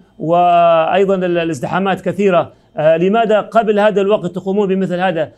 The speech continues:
لما يأتي هذا الوقت تكون ال-، ال-، ال-، ال-، الأزقة والأرصفة،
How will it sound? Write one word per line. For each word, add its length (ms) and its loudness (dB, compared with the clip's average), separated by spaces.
لما 260 -2
يأتي 300 -2
هذا 140 -2
الوقت 220 -2
تكون 360 -2
ال-، 180 -6
ال-، 160 -6
ال-، 260 -4
ال-، 160 -12
الأزقة 640 -4
والأرصفة، 680 -6